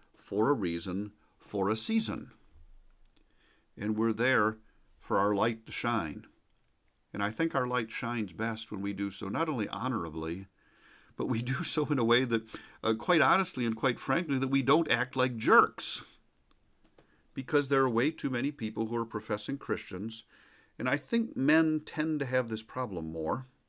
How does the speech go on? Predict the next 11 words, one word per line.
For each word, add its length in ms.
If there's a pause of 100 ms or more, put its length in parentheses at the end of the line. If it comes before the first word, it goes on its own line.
(460)
than 140
women 300
do. 200
I 100
will 180
so, 320 (120)
I'll, 400
I'll 200
openly 360
admit 300
that. 300